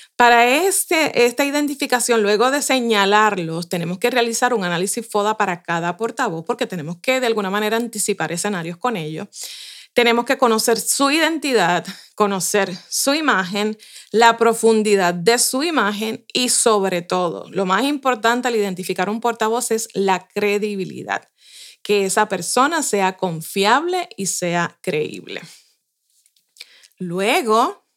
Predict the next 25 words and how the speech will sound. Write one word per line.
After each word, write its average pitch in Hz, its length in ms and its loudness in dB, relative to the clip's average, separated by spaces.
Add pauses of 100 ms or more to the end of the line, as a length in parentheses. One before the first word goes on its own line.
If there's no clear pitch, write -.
(1120)
tenemos 214 420 2
que 294 140 0
identificar 277 1040 0 (1200)
personajes 233 920 2
influyentes, 202 1160 -2 (480)
ya 214 280 4
sea 208 420 2
en 202 80 0
las 175 160 -2
redes 170 240 -2
sociales, 302 840 0
en 208 100 -2
la 180 60 -4
opinión 175 420 -6
pública, 294 480 0
en 233 60 4
los 214 80 0
medios 202 160 -2
de 214 80 2
comunicación, 190 640 -4
personajes 220 540 -2
influyentes 220 840 -2
en 180 120 -2
la 165 140 -2
comunidad, 170 720 -2